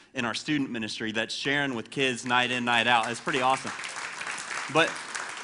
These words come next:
what, what has that journey been like? Because not only did you kinda commit to, you know, jumping into community with young adults group, but I've seen you, you know, back here serving. So was, was there some nerves with serving too?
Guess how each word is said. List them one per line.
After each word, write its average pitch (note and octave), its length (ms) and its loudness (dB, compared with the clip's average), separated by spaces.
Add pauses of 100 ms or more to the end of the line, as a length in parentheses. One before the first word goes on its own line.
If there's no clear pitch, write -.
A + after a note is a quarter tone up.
(1600)
what, E3+ 240 6
what A3 140 8
has E3 160 8
that E3 320 8
journey B2 280 2
been A2+ 200 0
like? A2+ 180 4
Because A#2+ 200 -6
not C3+ 160 4
only C#3+ 260 0
did A#2+ 260 -6
you B2 80 -4
kinda A#2+ 200 -4
commit B2 540 -2
to, G#2+ 220 -2
you A2 120 -6
know, G2+ 120 -4
jumping A#2+ 400 -4
into A#2 200 -2
community A2+ 440 -4
with G#2 140 -8
young G#2+ 140 -6
adults G#2+ 240 -8
group, G#2+ 160 -10
but G2+ 100 -6
I've F#2+ 80 -6
seen A2 220 -6
you, G2+ 180 -6
you G2+ 140 -12
know, F#2+ 100 -8
back G2+ 260 -2
here G#2 140 -6
serving. G#2+ 520 -4
So A#2 180 -6
was, A2 180 -4 (380)
was C#3+ 180 0
there D3+ 120 2
some D#3+ 220 -2
nerves E3 440 6
with C#3+ 160 -4
serving E3 640 2
too? F3 360 0